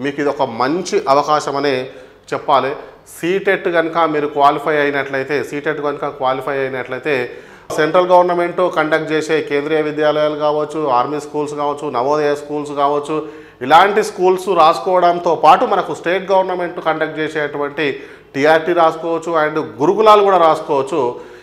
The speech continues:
ఇక్కడ మీకు సీటెట్ ప్రిపేర్ అయినట్లయితే గురుకుల ఉద్యోగానికి మీకు చాలా దగ్గరగా వెళ్ళినట్టే ఉంటుంది. సీటెట్ ప్రిపేర్ అయితే ఈరోజు మనకు మెయిన్ ఏంటంటే సీటెట్ ప్రిపేర్ అయితే గురుకుల టీచర్స్కు ఇది చాలా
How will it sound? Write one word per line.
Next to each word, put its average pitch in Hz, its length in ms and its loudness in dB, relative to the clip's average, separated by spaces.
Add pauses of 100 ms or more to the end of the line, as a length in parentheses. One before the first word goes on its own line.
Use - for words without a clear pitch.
ఇక్కడ 165 220 0
మీకు 156 160 -4
సీటెట్ 240 540 0
ప్రిపేర్ 196 320 2
అయినట్లయితే 170 560 0
గురుకుల 170 320 -2
ఉద్యోగానికి 160 800 0
మీకు 160 340 -4 (120)
చాలా 151 180 2
దగ్గరగా 170 720 2
వెళ్ళినట్టే 160 500 0
ఉంటుంది. 147 480 -2 (320)
సీటెట్ 190 480 0
ప్రిపేర్ 170 320 0
అయితే 160 260 0
ఈరోజు 175 240 0
మనకు 160 220 2
మెయిన్ 151 300 2
ఏంటంటే 156 400 -2
సీటెట్ 180 580 -4
ప్రిపేర్ 160 340 0
అయితే 143 480 0 (280)
గురుకుల 165 380 4
టీచర్స్కు 156 920 -2 (280)
ఇది 139 120 -6
చాలా 147 680 6